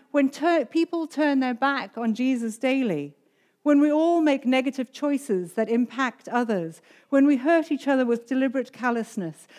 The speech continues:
It's not just them that cause the problems, I do too,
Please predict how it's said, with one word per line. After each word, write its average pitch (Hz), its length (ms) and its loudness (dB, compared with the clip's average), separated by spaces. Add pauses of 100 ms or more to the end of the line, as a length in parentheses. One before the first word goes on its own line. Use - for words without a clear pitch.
(120)
It's 277 160 -2
not 339 260 2
just 349 280 -4
them 262 340 4
that 220 180 0
cause 233 260 0
the 247 60 -6
problems, 247 460 -2
I 277 280 0
do 233 200 -2
too, 208 560 -6